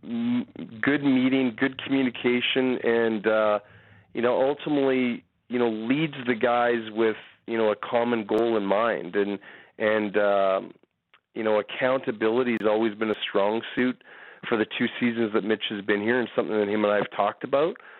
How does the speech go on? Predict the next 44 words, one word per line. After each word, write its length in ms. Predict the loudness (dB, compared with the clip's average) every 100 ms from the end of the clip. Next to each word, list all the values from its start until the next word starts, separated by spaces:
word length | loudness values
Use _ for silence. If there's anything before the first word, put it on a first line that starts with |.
| -20 -20 -4
Um, 520 | 0 2 2 0 -4 -2
you 60 |
know, 80 | -2
player 300 | 0 0 2
development, 640 | 2 2 0 0 0 -2 -6
accountability, 1000 | -10 -2 2 2 2 2 2 2 2 -2 -6 -20 _
and 180 | -2 2
then, 420 | 2 2 0 -4 -6 _
you 100 | -2
know, 160 | 2 2
obviously 340 | 0 -2 -2
the 100 | -4
combination 640 | -2 -2 0 0 0 -2 -4
of 120 | -4
development 480 | -2 0 0 -2 -2
and 180 | 0
winning. 320 | 0 0 -2 -2
And 80 |
that's 140 | -2 0 -2
something 240 | -2 2
that, 200 | 2 0 -6 -20 -20 _
that 80 | 0
I 100 | 0
think 220 | 0 -2
he's 140 | 0 0
excelled 560 | -2 -4 -2 2 2 2
in, 120 | -2
quite 240 | 0 -2 0
frankly, 500 | 0 0 -2 -2 0
and, 220 | 0 -2 -4
and 240 | 0 0 0
you 80 | -4 0
see 80 | 2
that 120 | 2
in 80 | 2
the 80 |
win-loss 500 | 2 2 2 2 0 0
record, 360 | -2 -2 -2 0
and 60 |
obviously 360 | 0 0 -4 -8
Coach 300 | -2 -2 -2 -4
of 60 |
the 80 | -2
Year. 340 | 0 2 2